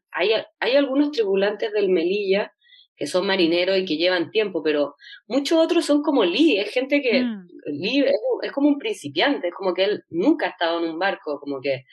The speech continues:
Speaker 1: es la primera vez, entonces por eso también todo a sus ojos resulta como tan llamativo, como, como que él ve los amaneceres y todavía se gira, cu-,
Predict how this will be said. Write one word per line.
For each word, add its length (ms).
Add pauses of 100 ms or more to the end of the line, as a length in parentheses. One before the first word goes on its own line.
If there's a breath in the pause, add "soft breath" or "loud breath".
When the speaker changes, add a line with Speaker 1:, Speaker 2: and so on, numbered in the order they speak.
(260 loud breath)
Speaker 1:
es 140
la 120
primera 340
vez, 140
entonces 380
por 140
eso 240
también 540 (560 soft breath)
todo 200
a 60
sus 300
ojos 380
resulta 680
como 300
tan 200
llamativo, 640
como, 380 (680 loud breath)
como 220
que 160
él 200
ve 200
los 140
amaneceres 760
y 120
todavía 380
se 140
gira, 400
cu-, 80